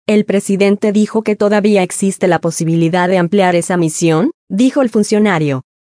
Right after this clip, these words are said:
En una conferencia de prensa el martes, un portavoz talibán,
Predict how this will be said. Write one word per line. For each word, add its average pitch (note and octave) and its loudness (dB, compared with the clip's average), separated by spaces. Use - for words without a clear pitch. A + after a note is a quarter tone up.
En G#3+ 2
una F#3+ 0
conferencia F3 -2
de E3 0
prensa F3+ 0
el E3+ 0
martes, F3 -2
un A3+ 2
portavoz G3 0
talibán, E3 0